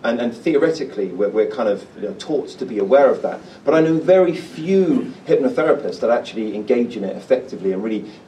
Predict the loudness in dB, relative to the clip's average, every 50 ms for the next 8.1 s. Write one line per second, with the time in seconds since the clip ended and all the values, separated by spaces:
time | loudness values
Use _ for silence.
0 | -12 -8 0 2 2 2 2 0 -2 -2 -4 -4 -6 -2 0 2 2 2 0 -4
1 | -6 -6 -2 0 2 2 2 2 0 -2 -2 -2 -4 -4 -4 -4 -2 -2 -2 -2
2 | -2 -2 -2 -2 -2 -2 -4 -4 -8 -14 -14 -10 -8 -6 -4 -4 0 2 4 4
3 | 6 6 4 2 0 0 2 2 2 2 2 -2 -4 -4 -4 -4 -4 -4 -4 -2
4 | 0 4 4 4 4 4 0 -6 -12 -18 -20 -4 0 0 0 2 2 0 0 0
5 | 0 0 0 -2 0 0 0 0 -2 -4 -8 -6 -4 -6 -6 -4 -4 -2 0 2
6 | 2 0 -2 -4 -2 2 4 6 6 6 4 0 -6 -8 -8 -8 -2 0 0 0
7 | 0 0 0 0 0 2 2 2 2 0 0 -4 -6 -8 -10 -6 -4 -2 0 0
8 | -2 -2